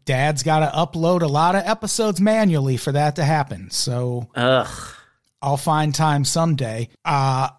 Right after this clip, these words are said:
Speaker 1: yes, I did hear your question. Can't someone on Fiverr do it?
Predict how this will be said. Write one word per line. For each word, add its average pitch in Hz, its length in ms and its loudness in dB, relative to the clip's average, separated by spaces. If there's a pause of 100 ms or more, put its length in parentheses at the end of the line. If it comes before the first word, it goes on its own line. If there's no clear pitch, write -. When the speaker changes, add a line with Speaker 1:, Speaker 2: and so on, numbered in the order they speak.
Speaker 1:
yes, 190 400 0
I 156 100 0
did 185 200 0
hear 165 180 2
your 123 160 -2
question. 117 640 -2
Can't 139 320 -4
someone 151 280 0
on 135 120 2
Fiverr 151 460 0
do 131 180 -2
it? 160 160 -4